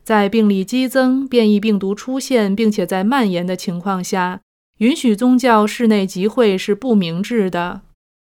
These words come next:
周日四月四日上午，到圣玛利亚天主教堂礼拜的教友坐在车里通过智能手机或平板电脑观看弥撒。到领圣餐的时间时，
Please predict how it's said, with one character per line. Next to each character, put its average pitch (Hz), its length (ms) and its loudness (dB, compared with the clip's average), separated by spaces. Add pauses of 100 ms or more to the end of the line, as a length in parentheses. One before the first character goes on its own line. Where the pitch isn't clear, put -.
(680)
周 254 220 6
日 233 280 4
四 208 160 -2
月 214 140 4
四 214 240 2
日 190 100 0
上 202 380 0
午， 175 320 -10 (260)
到 220 280 4
圣 247 200 0
玛 202 200 2
利 214 160 2
亚 214 260 2
天 262 240 0
主 196 160 0
教 220 180 2
堂 202 240 -2
礼 180 140 0
拜 214 220 0
的 202 80 0
教 214 260 2
友 175 260 0
坐 247 160 -2
在 208 200 0
车 269 240 0
里 214 160 0
通 240 180 0
过 233 160 2
智 233 160 -2
能 196 180 2
手 180 300 -2
机 233 340 -4
或 - 200 -2
平 208 200 -2
板 196 220 -2
电 247 240 0
脑 170 240 -2
观 220 180 0
看 220 240 -2
弥 175 220 -4
撒。 190 440 -2 (440)
到 214 300 4
领 190 200 0
圣 247 220 0
餐 294 180 -2
的 254 140 2
时 190 180 -4
间 202 280 2
时， 175 480 -4